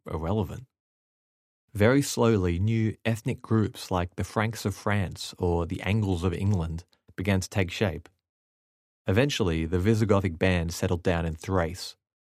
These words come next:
They quietened down on pillaging, but kept their finger firmly on the pulse in regards to state affairs. They wanted to make sure the emperor knew that their loyalty was a privilege, not a given.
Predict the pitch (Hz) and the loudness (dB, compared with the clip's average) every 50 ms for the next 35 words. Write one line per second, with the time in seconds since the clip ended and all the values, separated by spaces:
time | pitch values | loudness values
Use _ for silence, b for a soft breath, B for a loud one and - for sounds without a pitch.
0 | _ _ - 135 - - - 202 196 - 165 127 135 123 120 104 92 90 - - | _ _ -2 -2 0 0 0 0 0 0 2 2 4 4 4 2 0 0 0 0
1 | 107 95 92 90 - 87 82 82 80 101 92 - - - 127 - - 110 104 95 | 2 2 2 0 0 -4 -6 -2 -2 -2 -2 -2 -4 -4 -4 -2 0 0 0 0
2 | - - 123 110 92 104 98 - - 117 120 131 131 135 123 117 104 95 - - | 0 -2 -2 0 0 0 -2 -2 0 0 0 0 0 0 0 0 -2 -2 -2 -2
3 | - 104 92 85 - - - 90 85 85 82 98 90 87 85 - - - - - | 0 2 2 0 0 -4 -8 -6 -6 -4 -2 0 0 0 -2 -4 -8 -12 -8 -4
4 | - 90 85 82 85 - 92 90 85 80 78 92 - - _ _ _ _ _ _ | -2 0 0 0 -2 0 0 0 0 0 -2 -8 -12 -14 _ _ _ _ _ _
5 | _ _ _ _ _ _ _ _ _ - 117 127 151 170 165 - 170 160 151 143 | _ _ _ _ _ _ _ _ _ 2 2 4 4 4 2 0 0 0 0 2
6 | - 147 123 110 110 113 110 101 - 104 98 101 101 104 92 90 - - 98 104 | 2 2 2 4 2 2 2 2 0 0 2 2 2 2 0 0 0 2 4 4
7 | 113 117 107 107 107 110 104 - - 104 98 98 101 104 110 107 - - 123 - | 6 6 6 6 6 4 4 2 0 0 0 2 2 2 2 2 -2 -6 -8 -8
8 | - - - 123 127 104 87 80 85 92 - - - 95 107 113 92 90 104 107 | -8 -2 0 0 0 0 0 -2 -4 -6 -8 -4 -2 0 0 2 2 2 2 2
9 | 92 85 - - 92 | 2 0 -6 -8 -12